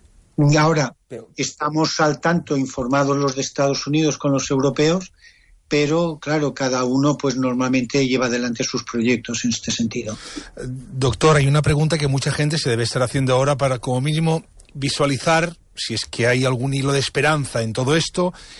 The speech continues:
Speaker 3: y es, ¿cuándo considera que podremos ir a conciertos de música, por ejemplo, en espacios abiertos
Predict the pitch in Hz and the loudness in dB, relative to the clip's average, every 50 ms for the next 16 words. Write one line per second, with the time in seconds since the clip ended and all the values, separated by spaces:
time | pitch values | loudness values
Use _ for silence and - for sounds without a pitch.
0 | - - - 127 147 156 165 160 - - - - - - - - - - - 165 | -16 -10 -6 -2 0 0 0 -2 -4 -8 -10 -14 -20 -20 -18 -18 -16 -4 0 0
1 | 170 175 185 180 - 180 165 - - 139 143 165 170 170 - - 135 107 127 127 | 2 2 0 0 0 -2 -2 -2 0 0 2 2 2 2 0 0 -2 0 0 0
2 | 131 147 147 156 143 - 151 151 156 147 - - - - 135 113 139 127 123 107 | 2 2 2 2 2 2 2 2 2 0 -2 -6 -8 -8 -8 -4 -4 -4 -4 -2
3 | - 143 165 160 151 - 165 139 - 139 127 147 170 156 - 156 135 139 117 131 | 0 0 0 0 2 0 -2 0 2 2 2 2 2 2 0 2 0 2 2 2
4 | 123 117 - 143 143 139 123 139 135 127 117 - - 135 120 139 120 135 127 139 | 0 -2 -2 -4 -4 -4 -4 -4 -4 -4 -4 -2 -2 -2 0 0 2 2 2 4
5 | 147 156 147 - 196 160 | 2 2 2 0 -2 -4